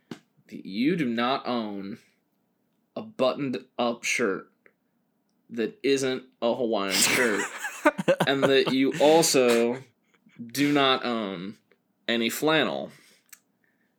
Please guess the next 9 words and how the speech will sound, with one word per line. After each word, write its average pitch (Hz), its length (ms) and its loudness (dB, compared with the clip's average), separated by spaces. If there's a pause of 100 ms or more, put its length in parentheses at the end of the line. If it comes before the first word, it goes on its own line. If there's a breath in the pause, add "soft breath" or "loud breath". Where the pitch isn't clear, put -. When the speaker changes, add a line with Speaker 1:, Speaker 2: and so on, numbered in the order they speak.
(220)
Speaker 1:
And 120 240 0
Speaker 2:
Uh, - 40 -6 (100)
Speaker 1:
I'm 220 480 6
Speaker 2:
yeah. - 80 -2
Speaker 1:
baffled 135 560 4
by 90 200 2
that. - 320 -2
Speaker 2:
Yeah, 113 540 4
I'm, 120 340 0